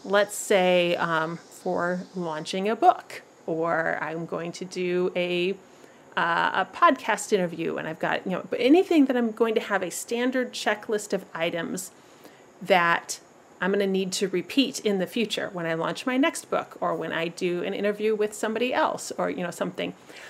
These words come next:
I can make this to-do list, and then, and I'm hoping this shows for you guys, it is not, okay, sorry, um, but there is a menu here at the top right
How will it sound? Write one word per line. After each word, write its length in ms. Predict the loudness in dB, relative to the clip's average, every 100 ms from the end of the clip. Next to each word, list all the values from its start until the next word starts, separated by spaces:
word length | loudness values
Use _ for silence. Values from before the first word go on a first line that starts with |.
| -20 0 4
I 120 | 6
can 200 | 6 4
make 200 | 2 2
this 160 | -2 -2
to-do 280 | -4 0
list, 340 | 2 0 -2 -10 -10
and 240 | -4 4
then, 400 | 6 8 6 2 -4 -20 -20 -20 -20 -20 -20 -20 -20 -20 -20 -12 -6
and 140 | -4
I'm 180 | -4 -8
hoping 480 | 2 4 6 4 4
this 160 | 2
shows 260 | 0 -2 -2
for 100 | -4
you 100 | -2
guys, 480 | 0 0 0 -4 -10 -20 -20 -20 -20 -20 -20 -10 2
it 600 | 4 6 2 -2 -10 -10 -20 -20 6
is 220 | 6 8
not, 460 | 4 2 2 2 2
okay, 380 | 0 2 2 0 -2
sorry, 460 | -2 0 0 -2 -4 -18 -20 2
um, 320 | 4 6 4
but 180 | 2 6
there 140 | 8
is 140 | 8 8
a 60 |
menu 540 | 4 4 6 6 6 4
here 300 | 4 4 4
at 100 | 0
the 80 | -4
top 360 | 0 0 0
right 540 | 0 2 2 0 -2